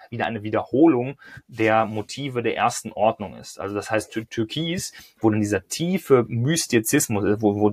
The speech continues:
wo diese Mystiker wie jetzt so ein Sadhguru oder Eckhart Tolle, da werden wir wahrscheinlich auch einige gelesen haben, die Bücher von Eckhart Tolle, so, das ist nicht irgend so ein Content, den sich jemand mal ausgedacht hat oder jemand wollte ein cooles Buch schreiben, sondern das ist halt so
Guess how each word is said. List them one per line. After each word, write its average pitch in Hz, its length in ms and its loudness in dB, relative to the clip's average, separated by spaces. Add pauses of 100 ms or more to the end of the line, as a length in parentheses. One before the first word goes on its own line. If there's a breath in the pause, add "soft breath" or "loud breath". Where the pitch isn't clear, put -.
wo 110 140 -8
diese 110 240 -8
Mystiker 117 600 -4
wie 107 60 -8
jetzt 101 220 -4 (200 soft breath)
so 107 100 -12
ein 107 60 -8
Sadhguru 107 640 -4
oder 104 120 -4
Eckhart 110 260 -6
Tolle, 117 240 4
da 98 200 -8
werden 101 180 -8
wir 98 60 -8
wahrscheinlich 95 300 -8
auch 139 160 -2 (240 loud breath)
einige 117 300 -2
gelesen 113 360 0
haben, 107 120 0
die 104 60 -8
Bücher 110 220 -8
von - 120 -8
Eckhart - 240 -10
Tolle, 117 240 2
so, 110 180 0 (600 loud breath)
das 110 120 0
ist 156 120 4
nicht 151 200 2
irgend 160 260 4
so 127 140 0
ein 113 320 -2 (120)
Content, 131 400 0
den 113 100 -6
sich 107 100 -6
jemand 113 220 -2
mal 95 100 -4
ausgedacht 117 480 0
hat 95 100 -2
oder 95 140 -2
jemand 104 280 0
wollte 107 180 2
ein 104 80 -4
cooles 107 260 -2
Buch 143 200 -6
schreiben, 104 340 -4
sondern 107 220 -4
das 101 100 -4
ist 127 160 -8
halt 113 160 2
so 113 220 2